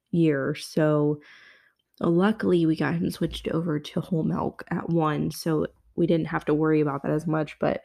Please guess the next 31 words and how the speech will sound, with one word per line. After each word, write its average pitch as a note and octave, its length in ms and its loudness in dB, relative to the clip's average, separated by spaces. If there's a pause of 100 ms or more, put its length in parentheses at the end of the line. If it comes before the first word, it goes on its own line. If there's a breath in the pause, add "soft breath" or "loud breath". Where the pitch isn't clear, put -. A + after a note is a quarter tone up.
my F#3+ 120 2
heart F3 260 0
goes E3 180 4
out F3 140 2 (960)
to D#3 480 4 (1200)
every G3 260 4
woman F#3+ 360 2
that G3+ 200 -2
is G3 120 -2
going F3+ 340 2
through E3+ 500 4 (920 loud breath)
trying G3+ 220 6
to F#3+ 60 4
find E3+ 220 2
formula, A3+ 600 4
especially F#3+ 760 0
if F3 260 0
you F3+ 160 2
have F3 180 0
a F3+ 40 0
baby D#3+ 320 2
that - 160 -4
needs G3+ 360 -2
a F3+ 120 2
specific - 580 -4
formula. - 440 0
So G#3 200 0
Brooks E3+ 380 -2
was E3 180 0
one D#3 260 0
that D3+ 240 -4